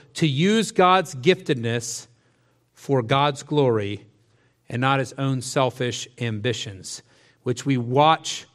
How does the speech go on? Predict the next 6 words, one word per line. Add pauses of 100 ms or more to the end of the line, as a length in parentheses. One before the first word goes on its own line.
(480)
Samson
do.
Samson
struggles
with
life.